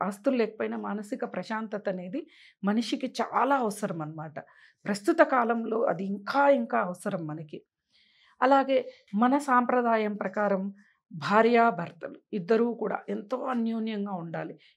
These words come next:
ఇంట్లో ప్రశాంతమైన వాతావరణం ఉండాలి. ఎందుకంటే ఒక కుటుంబానికి భార్యాభర్తలు ఇరువురు సక్రమంగా ఉంటే ఆ కుటుంబం చాలా బాగా ముందుకు వెళ్తుందన్నమాట. అంతే కదా, ఇప్పుడు మనం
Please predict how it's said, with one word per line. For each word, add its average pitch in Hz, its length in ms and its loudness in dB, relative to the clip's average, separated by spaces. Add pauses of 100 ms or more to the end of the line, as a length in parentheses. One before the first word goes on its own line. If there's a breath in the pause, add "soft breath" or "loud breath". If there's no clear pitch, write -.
ఇంట్లో 240 260 4
ప్రశాంతమైన 220 760 -2
వాతావరణం 190 720 -4
ఉండాలి. 156 420 -12 (420 soft breath)
ఎందుకంటే 285 380 2
ఒక - 140 2
కుటుంబానికి 277 1040 0
భార్యాభర్తలు 233 840 0
ఇరువురు 262 640 -2 (360 soft breath)
సక్రమంగా 220 560 -2
ఉంటే 196 240 -2
ఆ 226 40 -2
కుటుంబం 247 460 -6
చాలా 233 460 0
బాగా 214 460 0 (420 loud breath)
ముందుకు 240 260 0
వెళ్తుందన్నమాట. 160 800 -6
అంతే 294 360 0
కదా, 269 200 2
ఇప్పుడు - 540 -6
మనం 196 300 -4